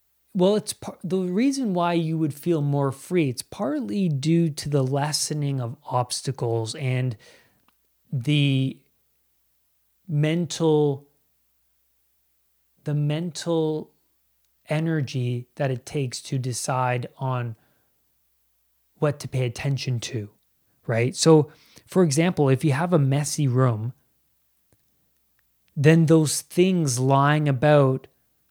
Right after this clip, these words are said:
on the floor are treated as obstacles and you feel tense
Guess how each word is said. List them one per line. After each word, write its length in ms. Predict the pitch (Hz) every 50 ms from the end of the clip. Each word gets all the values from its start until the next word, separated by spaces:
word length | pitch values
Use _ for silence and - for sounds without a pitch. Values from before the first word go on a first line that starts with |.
| _ _ _ _ _ -
on 220 | 151 151 151 151
the 80 | 143 120
floor 580 | - - - 165 165 160 151 143 135 139 - -
are 120 | 143 139
treated 520 | 139 - - - - 165 160 151 156 143
as 220 | 160 160 147 123 -
obstacles 920 | - 147 143 147 147 147 - - - 151 - - - 120 120 123 120 - - _ _ _ _ _ _ _ _ _
and 220 | 156 143 139 143 135
you 120 | 151 143
feel 480 | - - - - - 160 160 151 139 135
tense 520 | 143 - - - 165 147 127 - - -